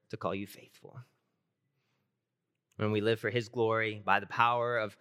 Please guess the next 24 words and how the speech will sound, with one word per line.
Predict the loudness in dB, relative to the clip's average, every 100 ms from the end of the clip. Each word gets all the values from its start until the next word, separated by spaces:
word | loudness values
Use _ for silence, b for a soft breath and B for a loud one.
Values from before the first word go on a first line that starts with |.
| b
the | -10
Spirit | -8 -6 2 4 4 2 -4
through | -4 0
the | 2
gospel, | 2 0 -2 -10 -10 -10 _ _ _ _
he | _ -8 -6 -8 -18 _ _ _ -8
will. | -8 -8 -18 _ _ _ _ _ _ _ _ _
So, | 2 4 4 -2 _ _ _ _ _ _ _ _ _ _ _ -20 b b
that's | -2 2
the | 2
nature | 2 -4 -2 -2
of | -2 -8 _ _ b b b b b b b b _ 0
their | 0
sin, | 2 0 0 -4 -10 -16 _ _ _ _ _
uh, | -2 0 0 -4 -10 -14 -6
both | -6 -6 -12 _ _
their | -8
sexual | 4 4 4 -4 -4
sin | -2 -4 -2
and | -8
their | -10
dishonoring | -4 0 2 0 0 -6
of | -8
God. | -4 -4 -4 -8